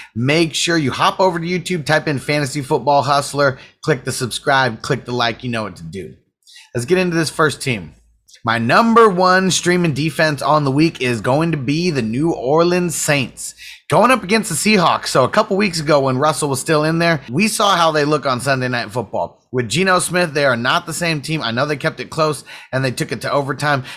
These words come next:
The Steelers' defense has been all right, but it's definitely not the steel curtain that we are used to. So the Saints, they're thirty-nine percent rostered, so just under the fifty percent like we'd like to be. And really, this is all about the matchup. They've had a couple great defensive performances there.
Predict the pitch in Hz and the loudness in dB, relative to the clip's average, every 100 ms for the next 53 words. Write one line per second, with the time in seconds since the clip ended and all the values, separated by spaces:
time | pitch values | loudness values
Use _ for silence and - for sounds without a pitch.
0 | - - 123 - 247 254 156 202 214 214 | -12 -4 -4 0 0 0 0 -2 0 0
1 | 180 175 117 165 160 139 131 123 117 123 | 0 -2 0 0 2 2 2 0 -2 -4
2 | 117 101 190 180 170 165 143 143 131 120 | -2 -2 -2 -2 -4 -2 0 -2 -4 -6
3 | 147 123 - 127 110 113 110 113 104 110 | -2 -2 0 -4 -2 -6 -4 -4 -4 -6
4 | 107 - 87 - - - 143 123 185 190 | -8 -10 -14 -16 -12 -2 -2 0 0 0
5 | 139 196 - 165 180 185 180 180 175 165 | 2 0 0 -2 0 0 -2 -2 -4 -2
6 | 190 160 139 131 147 135 135 117 101 135 | -2 0 0 0 -2 -4 0 -2 -2 -4
7 | 143 151 151 143 160 - 151 156 160 147 | -2 -2 -4 -4 -6 -6 -8 -6 -4 -2
8 | 135 131 147 135 127 117 113 120 - - | -2 -4 -4 -4 -4 -8 -8 -8 -10 -20
9 | - - 127 131 220 196 160 139 127 131 | -14 -4 0 2 2 2 -2 0 0 2
10 | 123 117 101 101 98 - 76 - - 147 | 0 -2 -4 -6 -6 -8 -12 -8 -2 0
11 | 139 113 190 170 175 170 156 160 170 165 | 0 0 -2 0 0 0 -2 -4 -4 -4
12 | 165 147 147 156 151 135 151 123 143 143 | -6 -6 0 0 0 -4 -4 0 2 0